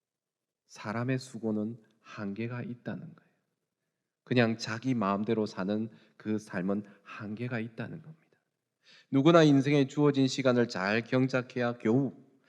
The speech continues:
자기 책임을 다해요. 매 초 지나가는 시간 생각하면은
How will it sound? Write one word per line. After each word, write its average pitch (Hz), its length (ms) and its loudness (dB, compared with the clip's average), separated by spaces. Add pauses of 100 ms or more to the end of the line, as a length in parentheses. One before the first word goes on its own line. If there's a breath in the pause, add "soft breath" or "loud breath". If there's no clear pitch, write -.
(200 soft breath)
자기 110 320 -2
책임을 110 480 -4
다해요. 78 280 -18 (880 soft breath)
매 127 240 2
초 170 220 0
지나가는 147 560 2
시간 156 320 0
생각하면은 135 840 0